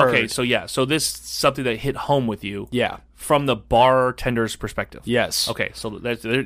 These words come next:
Speaker 2: I've set the scene up. So
Speaker 1: So it's, he's sitting in Jamaica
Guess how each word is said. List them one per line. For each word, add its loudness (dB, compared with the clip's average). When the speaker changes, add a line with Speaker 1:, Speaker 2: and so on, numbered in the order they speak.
Speaker 2:
I've 0
set 0
the -4
scene -2
up. -2
So 4
Speaker 1:
So 6
it's, 2
he's 2
sitting 2
in 0
Jamaica 0